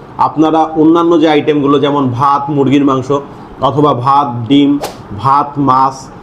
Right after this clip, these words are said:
ভাত, সবজি, ভর্তা, ভাত, ডাল, ভর্তা, এই যে প্যাকেজগুলো খুব সুন্দরভাবে সাজানো, সেই প্যাকেজগুলো আপনারা পাবেন হচ্ছে মাত্র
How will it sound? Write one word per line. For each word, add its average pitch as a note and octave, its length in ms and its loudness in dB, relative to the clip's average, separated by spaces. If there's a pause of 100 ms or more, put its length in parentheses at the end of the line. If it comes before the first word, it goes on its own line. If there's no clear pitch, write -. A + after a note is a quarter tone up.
(320)
ভাত, D3 380 0
সবজি, C#3 340 2
ভর্তা, C#3+ 640 -4 (340)
ভাত, C#3+ 240 2
ডাল, C#3 400 0
ভর্তা, C#3 480 -2 (120)
এই F3 160 2
যে F#3+ 120 2
প্যাকেজগুলো E3 500 2 (240)
খুব G3+ 180 2
সুন্দরভাবে G3+ 540 2
সাজানো, E3 400 0 (400)
সেই G#3 180 2
প্যাকেজগুলো F3+ 540 2
আপনারা C#3+ 320 -2
পাবেন C#3+ 320 0
হচ্ছে - 280 -2 (300)
মাত্র D#3 540 2